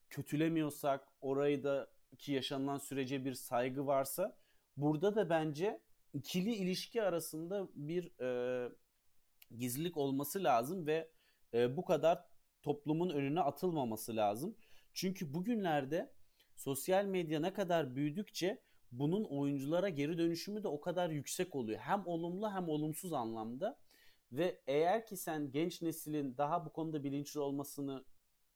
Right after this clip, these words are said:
istiyorsan, iyi niyetli bir çaba varsa bunu tutup da medyaya söylemezsin. Bunu oyuncuyla doğru bir iletişim kanalıyla, e, birebir de paylaşırsın veya farklı bir şekilde paylaşırsın. Antrenörün oyuncu gömmesini ben çok yanlış buluyorum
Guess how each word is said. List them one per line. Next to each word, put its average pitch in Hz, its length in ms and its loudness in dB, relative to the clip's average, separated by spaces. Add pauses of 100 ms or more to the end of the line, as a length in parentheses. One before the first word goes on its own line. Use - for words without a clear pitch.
(140)
istiyorsan, 190 680 0 (340)
iyi 160 200 2
niyetli 165 360 2
bir 147 60 -6
çaba 156 320 0
varsa 175 480 -2 (400)
bunu 175 220 2
tutup 175 380 -10
da 185 260 4
medyaya 156 420 2
söylemezsin. 170 800 -4
Bunu 175 300 -4
oyuncuyla 165 760 -2 (360)
doğru 160 360 6
bir 180 120 4
iletişim 160 480 2
kanalıyla, 147 880 -2
e, 151 280 -2 (180)
birebir 165 400 2
de 175 140 2
paylaşırsın 120 680 0
veya 196 140 0
farklı 185 360 -4
bir 175 60 -8
şekilde 185 380 -4
paylaşırsın. - 680 -4 (400)
Antrenörün 202 600 0
oyuncu 185 360 0
gömmesini 165 520 -2
ben 190 120 -2
çok 185 240 -2
yanlış 156 440 -2
buluyorum 104 420 -4